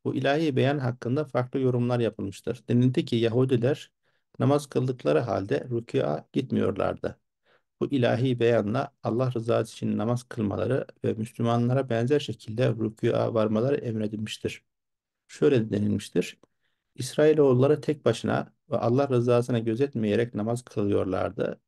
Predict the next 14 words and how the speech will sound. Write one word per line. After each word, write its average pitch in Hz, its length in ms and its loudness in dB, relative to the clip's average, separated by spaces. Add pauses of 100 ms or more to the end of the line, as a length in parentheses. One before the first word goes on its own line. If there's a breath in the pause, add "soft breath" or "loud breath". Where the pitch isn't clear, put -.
Bu, - 180 -4
bu - 100 -2
ayette 110 420 2
Hazreti 120 280 0
Peygamber 123 480 2
ve 113 60 2
ashabı 123 540 -2
ile 120 200 0
birlikte 107 440 -2
cemaatle 123 560 0
kılmaları 107 480 0
emredilmiştir. 101 1000 -6 (560 soft breath)
Sonuç 156 380 0
olarak 104 440 0